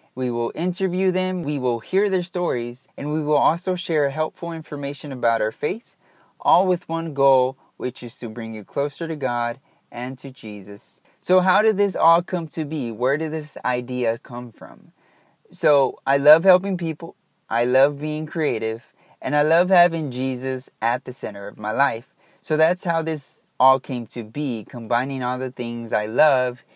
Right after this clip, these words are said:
here into one place, onto one platform. Now, I do want to say that I am not a priest. I have no background in religious education.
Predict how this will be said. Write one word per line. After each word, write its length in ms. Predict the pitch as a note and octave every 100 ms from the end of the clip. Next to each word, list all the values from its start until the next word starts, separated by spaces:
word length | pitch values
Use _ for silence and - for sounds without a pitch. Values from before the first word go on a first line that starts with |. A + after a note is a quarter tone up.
| _
here 440 | - F3 D#3 D3
into 380 | C#3 B2 A#2 A2+
one 240 | G#2 G#2 G#2
place, 520 | - C#3 A#2 A#2+ -
onto 380 | - G#2+ G#2+ A2+
one 300 | G#2 G2 G2 -
platform. 640 | A#2 A2 - C3+ - - -
Now, 200 | C3 C3+
I 80 |
do 180 | C3+ D3
want 160 | D#3+ F3+
to 60 |
say 320 | F3+ D#3+ D#3 D3+
that 180 | B2+
I 100 | B2
am 140 | B2 B2
not 200 | A#2+ A#2+
a 60 |
priest. 500 | A2+ D#3+ A3+ - - - _ _ _
I 120 | -
have 240 | C3+ C3+ C3
no 200 | C#3 F3
background 760 | D#3+ D#3 D#3 - C#3+ C3+ C3+
in 260 | - B2+ A#2+
religious 600 | A#2+ A#2+ B2 A#2+ A#2 -
education. 680 | - A#2 A#2 B2 B2 - D3